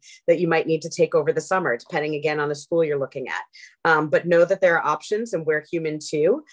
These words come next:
Um, and I think it can go a long way to set up an interview to talk with your admissions counselor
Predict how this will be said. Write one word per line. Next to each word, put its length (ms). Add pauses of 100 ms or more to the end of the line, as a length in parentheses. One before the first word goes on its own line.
(220)
Um, 460
and 100
I 120
think 300
it 140
can 140
go 160
a 20
long 260
way 120
to 80
set 240
up 140
an 80
interview 460
to 80 (180)
talk 260
with 140
your 100
admissions 500
counselor 480